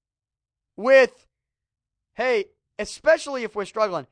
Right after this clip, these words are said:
if we're twelve and a half games out, and we're gonna have to give this kid all this money next year, um, that's one guy. Why wouldn't we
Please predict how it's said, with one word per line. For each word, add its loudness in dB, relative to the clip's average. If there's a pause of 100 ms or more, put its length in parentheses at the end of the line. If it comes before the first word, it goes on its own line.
(160)
if -4
we're -8
twelve -2
and -6
a -4
half -4
games -10
out, -2 (1700)
and -4 (100)
we're -4
gonna -4
have -4
to -18
give -8
this -10
kid -4
all 0
this -16
money -2
next -12
year, -16 (840)
um, -2 (540)
that's -2
one 0
guy. -2 (1200)
Why 0
wouldn't -6
we -6